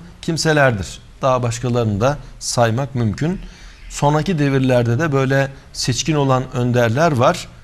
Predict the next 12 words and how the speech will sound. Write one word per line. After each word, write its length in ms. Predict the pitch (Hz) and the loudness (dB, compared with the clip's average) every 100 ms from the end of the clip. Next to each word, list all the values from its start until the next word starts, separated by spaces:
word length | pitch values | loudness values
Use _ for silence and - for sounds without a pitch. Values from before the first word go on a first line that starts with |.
| - - - | -20 -8 0
Ama 340 | 139 139 147 | 2 2 0
tarihin 440 | 139 131 131 139 - | 2 2 4 0 -4
eski 280 | - 185 147 | -6 -2 0
dönemlerinde 720 | 123 113 107 98 98 151 180 - - | 2 2 0 0 0 0 -2 -6 -12
sayı 400 | - - 143 151 | -8 -2 0 0
itibariyle 500 | 120 117 113 110 110 | -2 0 2 2 0
bunlar 380 | 104 123 160 147 - - | 0 0 0 -4 -14 -2
daha 180 | 107 104 | 0 0
fazla. 420 | 98 90 82 80 - - - - - - - - - - - - | -2 -4 -4 -6 -8 -18 -20 -20 -20 -18 -20 -20 -20 -20 -20 -2
Ala 340 | 127 147 170 170 | 2 4 4 2
sururin 460 | - 180 208 185 | 0 0 2 2
mevdune, 800 | 175 156 151 143 135 196 123 120 | 4 4 4 2 2 4 4 2